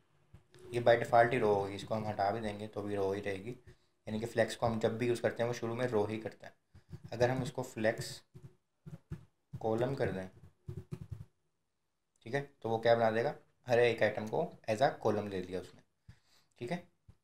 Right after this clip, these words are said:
इसको हम क्या करते हैं, हम करते हैं copy,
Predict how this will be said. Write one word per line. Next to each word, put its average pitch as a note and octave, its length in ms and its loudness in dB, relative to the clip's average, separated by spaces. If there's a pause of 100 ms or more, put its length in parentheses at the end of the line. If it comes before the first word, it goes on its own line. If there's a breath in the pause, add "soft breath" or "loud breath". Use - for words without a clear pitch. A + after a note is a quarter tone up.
(160)
इसको - 260 -6
हम G#2 260 -8
क्या A2+ 180 -8
करते G#2+ 360 -16
हैं, G2+ 240 -12 (2000)
हम A2 100 -14
करते - 300 -16
हैं G#2+ 100 -12
copy, - 500 -18